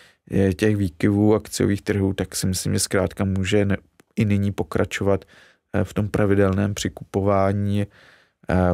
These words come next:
po těch relativně malých částkách. A nějaká korekce na těch trzích asi přijde.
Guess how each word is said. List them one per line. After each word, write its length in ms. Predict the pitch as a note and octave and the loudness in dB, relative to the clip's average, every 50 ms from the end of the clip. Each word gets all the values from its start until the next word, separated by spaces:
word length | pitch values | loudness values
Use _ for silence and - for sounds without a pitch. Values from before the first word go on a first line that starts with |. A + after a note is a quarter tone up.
| E2 - _ _ _ _ | -2 -4 _ _ _ _
po 100 | - G2 | -4 -2
těch 260 | - - F#2+ - - | -2 -2 -2 -2 0
relativně 540 | G2 G2+ F#2+ F#2 F#2+ F#2+ - G2+ F#2+ G2+ G#2 | 0 0 0 0 0 0 0 0 2 2 2
malých 340 | G2 F#2+ F#2 F#2+ G2+ - - | 2 2 0 0 -2 -4 -4
částkách. 880 | - - F#2+ F#2 F#2 - - - - - G2+ F#2+ F#2 F#2+ G2+ G2 - - _ _ _ _ _ _ _ _ _ _ _ _ _ _ _ _ _ _ _ _ _ _ _ - | -4 -4 -2 -2 -2 -4 -8 -6 -2 0 0 2 2 0 0 -2 -6 -14 _ _ _ _ _ _ _ _ _ _ _ _ _ _ _ _ _ _ _ _ _ _ _ -4
A 320 | - G2+ F#2+ F#2 F#2 F2+ - _ _ _ _ _ _ _ _ _ - - | 0 2 2 2 2 0 -4 _ _ _ _ _ _ _ _ _ -12 -4
nějaká 460 | - A2+ A#2 G2+ F#2 - - A2+ A2+ | 0 0 2 2 0 0 0 0 0
korekce 500 | - - A#2+ A#2 A2 G#2 - - - A2+ | 2 2 2 2 2 0 -2 -2 0 2
na 100 | A2 G#2+ | 2 0
těch 220 | A2 - B2+ - | 0 -2 -4 -2
trzích 500 | - - G#2+ G#2+ G2+ A2 A#2+ B2 - - - _ _ _ _ _ _ _ _ _ _ _ _ - - - | -2 -2 -2 0 0 0 -2 -2 -4 -6 -14 _ _ _ _ _ _ _ _ _ _ _ _ -18 -12 -10
asi 240 | F#2+ - - - B2 | -8 -4 -2 -2 -2
přijde. 600 | - - - - F#2+ F#2 G2+ G2 G2+ G#2 G#2+ | 0 -2 -2 -2 0 2 2 4 4 2 0